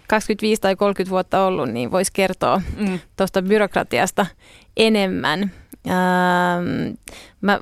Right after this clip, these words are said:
Speaker 1: uskon myös, että kun on tuolla kentällä niin sanotusti, ähm, pienemmissä toimistoissa, niin tota, se byrokratia ei ole ihan yhtä, äh, yhtä painavaa kuin vaikka New Yorkissa tai Genevessä, kun on.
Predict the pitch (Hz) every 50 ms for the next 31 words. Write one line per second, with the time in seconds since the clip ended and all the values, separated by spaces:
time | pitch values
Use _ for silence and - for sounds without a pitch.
0 | - - - _ _ - 226 240 - - 214 208 214 208 208 196 - 190 - -
1 | 175 - 190 185 185 180 202 190 190 190 185 - 269 254 240 220 202 - - -
2 | - - 196 175 - - - 196 190 190 190 185 185 185 185 - 190 202 - -
3 | - 214 190 185 220 - - 180 180 - - - - - - - - - - -
4 | - - - - 214 208 196 190 180 - - 202 - - - - - - - -
5 | - _ - 208 202 196 190 190 - - - 196 - - 196 - - 196 - -
6 | - - - - - - - - 202 185 180 185 - - - 190 185 - - 180
7 | 175 190 190 190 - - - 196 196 190 - 208 202 - - - 180 - - -
8 | - - - - - - - - - - 202 196 196 196 - - 294 302 - 220
9 | - 220 214 202 190 180 185 - - 175 - 196 190 165 160 - 110 - - 151
10 | 160 - - 190 190 185 180 175 160 151 175 165 165 175 - - 160 - - -
11 | 73 - 185 - - - - 190 190 180 123 113 185 - - 170 - - 143 -
12 | - 170 170 147 156